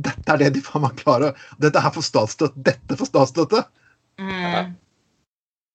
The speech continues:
Speaker 2: Så jeg tenker vi begynner der, ja. Vi begynner med å legge debatten om, eh, skal vi støtte rasistiske bloggere og organisasjoner eller ikke? Og så ganske langt nede på listen over ting som er problematisk. Langt, langt, langt. Da kan vi begynne å snakke om, eh, hva som går til folkehøyskolene.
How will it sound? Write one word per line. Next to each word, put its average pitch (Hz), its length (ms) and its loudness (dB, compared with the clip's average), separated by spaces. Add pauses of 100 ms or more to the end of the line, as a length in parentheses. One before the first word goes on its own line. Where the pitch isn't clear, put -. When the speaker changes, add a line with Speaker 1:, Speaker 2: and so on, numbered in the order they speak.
(220)
Speaker 2:
Så 180 140 0
jeg 240 100 0
tenker 254 240 0
vi 262 140 -6
begynner 233 320 0
der, 247 180 2
ja. 202 120 2 (120)
Vi 233 140 -8
begynner 269 260 -6
med 196 140 -4
å - 20 -6
legge 202 240 -4
debatten 208 460 -2
om, 170 240 -4
eh, 170 400 2
skal 277 320 2
vi 170 80 -4 (100)
støtte 196 320 0 (160)
rasistiske 175 720 -2
bloggere 185 320 0
og 175 140 4
organisasjoner 190 760 0
eller 180 400 2
ikke? 269 220 0 (400)
Og 214 80 -8
så 262 100 0
ganske 277 300 2 (400)
langt 190 340 -2
nede 202 220 0
på 220 80 -2
listen 190 260 -4
over 180 140 -2
ting 190 100 -6
som 185 140 -6
er - 80 -12
problematisk. 202 640 0
Langt, 247 260 2
langt, 277 160 0 (220)
langt. 262 420 -2
Da 220 160 4
kan 226 80 -6
vi 214 140 0
begynne 185 180 0
å 170 80 -8
snakke 175 380 -2
om, 165 160 -6
eh, 147 180 -2
hva 175 80 2
som 170 160 -14
går 170 140 -2
til 156 260 -2
folkehøyskolene. 160 800 0